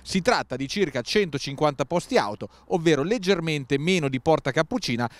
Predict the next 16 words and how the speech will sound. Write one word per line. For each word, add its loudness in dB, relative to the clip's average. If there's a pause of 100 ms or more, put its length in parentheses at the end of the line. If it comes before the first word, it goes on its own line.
ma 2
intanto 0
è -2
una 4
situazione 0
utile 2
a -4
conciliare 2
le -4
esigenze -2
di -4
fruizione 2
della 4
sosta 2
della 4
città. 0